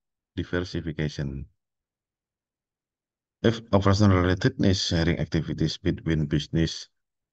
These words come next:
is high and corporate relatedness, uh, transferring core competency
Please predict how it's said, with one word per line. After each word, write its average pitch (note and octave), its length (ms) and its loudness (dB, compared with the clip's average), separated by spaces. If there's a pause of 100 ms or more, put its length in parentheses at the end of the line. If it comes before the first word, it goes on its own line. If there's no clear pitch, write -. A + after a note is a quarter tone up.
is D2+ 160 -6
high D#2+ 420 -2 (720)
and D#2+ 220 -2
corporate E2+ 500 -2
relatedness, D#2+ 960 -4 (1800)
uh, D#2 360 0
transferring D#2+ 540 -2
core D#2 180 -2
competency D#2+ 640 -2